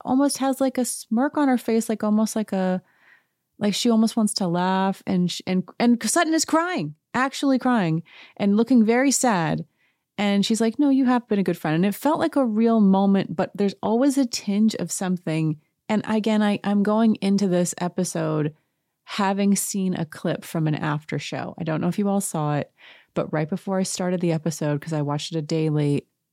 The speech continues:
they had released a clip. And this is the low down dirty trick that Bravo does, because they know they already had the reunion.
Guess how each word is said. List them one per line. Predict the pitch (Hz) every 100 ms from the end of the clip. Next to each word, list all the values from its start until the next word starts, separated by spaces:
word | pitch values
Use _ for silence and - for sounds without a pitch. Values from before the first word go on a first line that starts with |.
| _
they | 185
had | 175 160
released | 160 160 185 190 -
a | 165
clip. | 156 - - 156 - - -
And | 170
this | 180 320
is | 302
the | 165
low | 147 151 156
down | 151 143 143
dirty | 131 131
trick | 143 - 147
that | 165
Bravo | - - 180
does, | 175 - 180 - _ _ -
because | 170 185 160
they | 185
know | 190 196 220
they | 254 247
already | 170 170 175
had | 160 165 156
the | 151
reunion. | 143 143 147 143 143 120